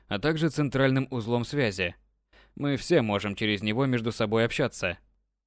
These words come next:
«Базовая станция скрытой передачи данных», захихикал Мирослав, глянув на Славку. «Именно так», подтвердил я вполне серьезно. Рацию не везде можно использовать, да и дальность у нее маленькая.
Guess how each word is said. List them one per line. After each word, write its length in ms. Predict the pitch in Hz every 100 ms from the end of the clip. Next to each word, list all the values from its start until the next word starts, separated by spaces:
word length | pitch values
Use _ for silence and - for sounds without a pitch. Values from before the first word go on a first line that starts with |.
| -
«Базовая 400 | 190 208 208 208
станция 480 | - 247 214 160 151
скрытой 320 | - 196 185
передачи 480 | 175 185 190 180 196
данных», 560 | 208 175 123 98 - _ _ _ _ _ _ -
захихикал 680 | 95 107 101 113 156 147 139
Мирослав, 480 | 135 135 - 98 - _ _ -
глянув 420 | 117 131 123 113
на 80 | 143
Славку. 500 | - 117 - 92 87 _ _ _ _ _ _ _
«Именно 440 | - 104 107 117 123
так», 360 | - 90 - _ _ _ _
подтвердил 500 | - 110 131 123 165
я 140 | 160 147
вполне 340 | - 120 127
серьезно. 600 | 120 143 120 95 92 87 - _ _ _ _ -
Рацию 480 | 104 123 - 131
не 120 | 127 127
везде 280 | 131 147
можно 300 | 135 98 98
использовать, 680 | 104 - 113 95 92 87 - _ -
да 180 | 113 135
и 80 |
дальность 420 | 131 156 120 101 107
у 40 |
нее 220 | 104 110
маленькая. 560 | 127 120 104 - 90